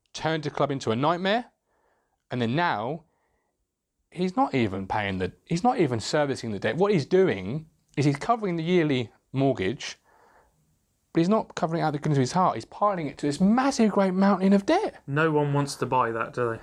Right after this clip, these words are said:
Speaker 1: And everyone keeps saying, "Yeah, but I'm sure Marcus will take a loss on it." Yeah, but how much of a loss?
Speaker 2: He's not making any loss, w-, or he's not gonna take any loss on it. It's just, it's gonna just get worse and worse and worse. I
Speaker 1: It
Speaker 2: don't
Speaker 1: is.
Speaker 2: even know when it's gonna end.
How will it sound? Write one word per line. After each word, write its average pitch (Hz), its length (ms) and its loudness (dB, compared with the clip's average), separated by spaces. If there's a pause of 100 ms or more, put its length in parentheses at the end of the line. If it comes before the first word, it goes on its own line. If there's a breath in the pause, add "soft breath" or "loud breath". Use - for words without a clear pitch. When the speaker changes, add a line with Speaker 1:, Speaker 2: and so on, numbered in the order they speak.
(120 loud breath)
Speaker 1:
And 175 80 0
everyone 214 200 0
keeps 170 180 -6
saying, 180 200 0
"Yeah, 165 120 4
but 156 80 2
I'm 156 100 2
sure 156 240 2
Marcus 143 380 0
will 135 80 -8
take 143 180 -2
a 143 40 0
loss 139 200 0
on 95 80 -8
it." 98 100 -8
Yeah, 156 100 -10
but 139 100 -4
how 156 80 -2
much 151 100 -8
of - 60 -10
a - 40 -2
loss? 120 320 -4 (120)
Speaker 2:
He's 139 120 -6
not 147 140 -2
making 131 320 -6
any 123 220 -6
loss, 113 240 -8
w-, 165 440 4
or 156 160 4
he's 143 140 -6
not 139 140 -2
gonna 123 140 -2
take 123 260 -2
any 117 200 -2
loss 110 240 -4
on 113 120 -6
it. - 60 -12 (360 loud breath)
It's 147 220 -4
just, 151 200 -2 (1040 loud breath)
it's 151 160 0
gonna 151 320 2
just 123 220 -8
get 123 160 0
worse 156 440 2
and 131 200 -2
worse 135 300 2
and 127 80 -2
worse. 139 120 0
I 156 80 0
Speaker 1:
It 165 40 -2
Speaker 2:
don't 160 140 0
Speaker 1:
is. 135 100 -2
Speaker 2:
even 120 120 -8
know 123 160 0
when 131 140 0
it's - 100 -10
gonna 147 160 -2
end. 151 260 0